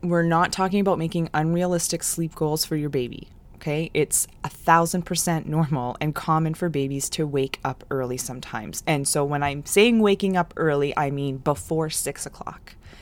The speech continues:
Their internal biological clocks that regulate their sleep-wake cycles, those circadian rhythms, they may still be in training. And we did just go through a little time change recently,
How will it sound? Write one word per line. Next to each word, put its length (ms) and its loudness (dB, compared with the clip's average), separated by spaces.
Their 140 6
internal 500 2
biological 680 2
clocks 440 -4
that 160 -4
regulate 380 0
their 100 0
sleep-wake 440 -2
cycles, 600 -6
those 200 -6
circadian 520 -2
rhythms, 480 -4
they 360 4
may 240 0
still 240 0
be 160 2
in 100 2
training. 580 2
And 160 4
we 100 4
did 360 0
just 280 0
go 140 6
through 200 0
a 40 4
little 160 0
time 320 -2
change 340 0
recently, 600 0